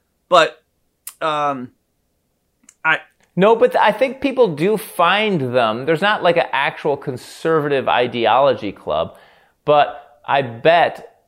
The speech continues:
Speaker 2: I, I haven't thought of this, so I'm trying to figure this out. I bet people find them, like, um,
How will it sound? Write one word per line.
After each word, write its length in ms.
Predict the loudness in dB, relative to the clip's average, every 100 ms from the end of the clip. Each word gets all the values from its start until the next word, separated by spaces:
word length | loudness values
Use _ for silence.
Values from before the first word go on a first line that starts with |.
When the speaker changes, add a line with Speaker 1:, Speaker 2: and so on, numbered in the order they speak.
| -10
Speaker 2:
I, 120 | -8 -2
I 100 | -2
haven't 280 | -2 -6 -2
thought 200 | 0 0
of 100 | -2
this, 160 | -6
so 140 | -4 -4
I'm 140 | -4
trying 200 | -8 -8
to 120 | -8
figure 320 | -8 -10 -8
this 200 | -8 -6
out. 260 | -4 -4 -2
I 80 | -4
bet 320 | 0 0 0
people 240 | -2 -6 -4
find 340 | -2 -2 0
them, 140 | -2
like, 360 | 0 0 -2 -8 _ _ _ _ _ _ -2
um, 540 | 2 4 2 -2 -10